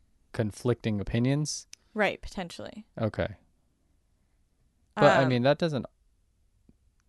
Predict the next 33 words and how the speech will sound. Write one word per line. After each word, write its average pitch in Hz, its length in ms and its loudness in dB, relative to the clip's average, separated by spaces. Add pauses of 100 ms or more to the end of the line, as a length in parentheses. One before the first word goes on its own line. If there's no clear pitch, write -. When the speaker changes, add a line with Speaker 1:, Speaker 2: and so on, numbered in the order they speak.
(140)
Speaker 1:
necessarily 107 720 0
mean, 92 340 -4
just 110 160 -6
because 127 200 2
we 110 100 2
have 104 180 4
different 107 260 -4
opinions 92 500 -6
doesn't 95 220 -6
mean 92 160 -6
that 90 140 -10
it's - 120 -16
gonna 104 200 -6
cause - 360 -6
conflict. - 640 -12 (240)
Speaker 2:
Well, 349 140 10 (100)
Speaker 1:
I - 40 0
Speaker 2:
no. 196 180 10
Speaker 1:
don't 175 120 10
think 110 180 4
that, 95 180 6 (480)
that, 147 280 6
to 139 120 0
me, 139 200 6
that 110 180 8
doesn't, - 300 -6 (880)
con-, 165 280 8
uh, 117 280 6 (340)
different 135 600 2 (460)
perspectives 107 640 -2
doesn't 110 380 0 (580)
equate 113 540 0
to 101 340 -2